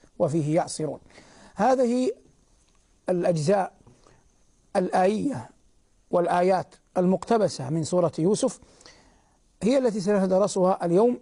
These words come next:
تحت عنوان رؤيا الملك. بداية نقول: لا يخفى على أمثالكم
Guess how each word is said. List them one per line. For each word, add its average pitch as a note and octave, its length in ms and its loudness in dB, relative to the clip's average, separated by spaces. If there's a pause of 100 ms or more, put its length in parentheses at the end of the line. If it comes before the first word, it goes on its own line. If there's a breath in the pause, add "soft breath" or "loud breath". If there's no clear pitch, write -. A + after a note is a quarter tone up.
تحت - 240 -2
عنوان E3+ 480 0 (260)
رؤيا F3 580 0
الملك. D#3 460 -6 (640 loud breath)
بداية B3 400 2
نقول: F3 480 0 (960 soft breath)
لا C4+ 200 2
يخفى A#3+ 240 -2
على F#3 240 0
أمثالكم E3+ 600 -2